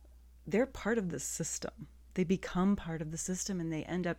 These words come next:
emulating the landowner. They do things that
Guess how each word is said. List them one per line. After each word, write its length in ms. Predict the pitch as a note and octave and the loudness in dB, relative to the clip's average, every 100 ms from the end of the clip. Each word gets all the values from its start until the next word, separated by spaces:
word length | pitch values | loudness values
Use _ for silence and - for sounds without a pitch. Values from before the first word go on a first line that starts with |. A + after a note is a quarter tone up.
| - | -2
emulating 560 | E3 F3+ E3 C#3+ C#3 | 2 2 2 0 -2
the 80 | C#3 | -4
landowner. 520 | C3 C#3 C#3+ A#2+ C3 | -4 -2 -2 -4 -6
They 160 | B2+ C3+ | -4 -4
do 280 | B2+ D3 E3 | -2 0 0
things 400 | E3 D3 C3+ - | 0 -2 -4 -4
that 260 | C#3 B2+ | -4 -4